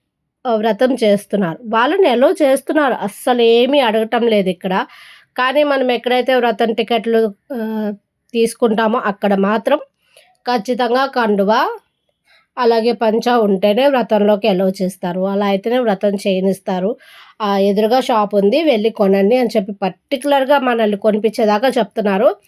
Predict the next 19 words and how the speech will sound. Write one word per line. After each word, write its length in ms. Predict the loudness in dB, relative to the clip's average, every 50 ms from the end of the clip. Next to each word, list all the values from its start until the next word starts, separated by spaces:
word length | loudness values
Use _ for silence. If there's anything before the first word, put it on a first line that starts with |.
| _ _ _ _ -6
కానీ 140 | -2 0 2
లోపల 260 | 2 2 0 0 0
అలాంటిది 380 | 0 2 2 0 0 0 0 0
ఏం 100 | 0 0
జరగటం 500 | 0 -2 -2 -2 -4 -4 -4 -4 -4 -2
లేదు. 340 | -2 -4 -2 -2 -2 -4 -4 -8 _ _ _ _ _ -6
So 60 | -4 -2
దయచేసి 800 | 0 2 2 2 0 0 0 0 0 0 0 0 -2 -2 -2 -4 _ _ _ _ _ -2
దీనికి 320 | 0 0 2 2 0 0
సంబంధించిన 640 | -2 -2 -2 0 0 0 0 0 0 0 0 0
అధికారులు 560 | 0 0 0 -2 -2 -2 -2 0 0 -2 -2 -2
ఈ 160 | 0 -2 -2
పర్టికులర్, 580 | -2 -2 -4 -4 -4 -6 -2 -2 0 0 0
ఆ, 240 | 0 -2 -2 -4 -6
విషయం 380 | -6 -4 -4 -4 -2 -2 -4 -2
మీద 220 | 0 0 2 2
కాస్త 360 | 0 -2 -2 -4 -6 -4 -6
దృష్టి 460 | -8 -6 -6 -6 -8 -8 -8 -6 -6 -2
పెడితే 540 | -2 -2 -2 -2 -4 -2 0 0 0 -2